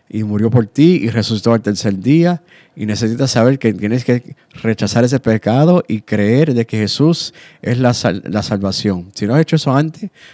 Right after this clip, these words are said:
pues que lo podemos hacer hoy. Voy a estar aquí al frente con unos voluntarios que pueden orar por ti y contigo. Podemos hablar sobre salvación, bautizo, ah,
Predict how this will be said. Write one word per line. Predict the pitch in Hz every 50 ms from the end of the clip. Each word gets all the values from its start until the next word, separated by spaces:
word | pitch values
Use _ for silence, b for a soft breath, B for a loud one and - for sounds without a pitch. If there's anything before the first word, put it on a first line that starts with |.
| B B
pues | _ 107 107 104
que | - 117
lo | 110 110 101 -
podemos | 110 113 120 131 127
hacer | - - 127 92 -
hoy. | 92 104 101 95
Voy | 98 104
a |
estar | 110 - 120 117
aquí | 117 -
al | 110 117
frente | - - 120 123 135 135 131 120
con | 117 113 113
unos | 110 110 117 120
voluntarios | 113 117 110 110 110 113 - 113 131 139 147 143
que | - 104
pueden | - - 104 107 110
orar | 107 104 104 104
por | - 107 104 95
ti | _ _ 135 160 190 185 B B B B B B
y | - 101
contigo. | - 113 107 98 - - 135 156 156 180 175 - B B B B B B
Podemos | - 107 104 110 117
hablar | 120 117 117
sobre | - - 117 110
salvación, | 107 - 113 101 104 104 104 - 120 120 131 131
bautizo, | 113 98 95 - - 147 170 156 - - 160 156 147 B B B B B B B B B B B -
ah, | - 101 101 98 95 98 98